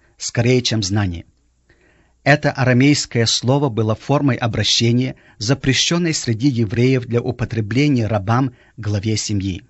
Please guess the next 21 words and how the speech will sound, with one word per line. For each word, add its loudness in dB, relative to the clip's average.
Слово -2
«отец» -4
является 0
иным 2
словом -4
и -2
является 2
другим 2
видом 0
обращения. 0
Оно 4
относится 0
к -18
взаимоотношению, 0
которое 0
умственно 0
сознается 0
и -6
является -2
признанием -2
власти. -4